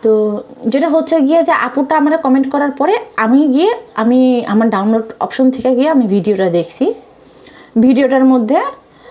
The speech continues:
মেকআপ ভুতুরি অনেক খুশি হয়েছে, কারণ আগে সে আট হাজার টাকার বাজার করতো, এখন সে চার হাজার টাকার, সে, সে সেম বাজার নিয়ে আইছে, আহ, চার হাজার টাকা।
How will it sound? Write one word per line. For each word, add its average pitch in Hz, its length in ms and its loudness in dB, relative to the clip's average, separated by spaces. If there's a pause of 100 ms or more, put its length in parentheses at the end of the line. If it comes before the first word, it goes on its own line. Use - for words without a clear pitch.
(240)
মেকআপ 240 240 -2
ভুতুরি 240 340 0
অনেক 240 300 -2
খুশি 254 340 0
হয়েছে, 262 300 0
কারণ 247 380 0 (120)
আগে 214 380 0 (140)
সে 254 160 0
আট 202 280 -4
হাজার 202 260 -2
টাকার 233 260 -4
বাজার 233 320 -2
করতো, 311 500 -4 (400)
এখন 247 320 0
সে 269 180 -2
চার 254 240 -4
হাজার 214 280 -4
টাকার, 247 420 -4
সে, 214 280 -2
সে 262 640 -2
সেম 254 720 0
বাজার 226 280 0
নিয়ে 262 200 4
আইছে, 262 260 0 (640)
আহ, 190 420 -2 (100)
চার 339 200 2
হাজার 214 280 0
টাকা। 165 320 -6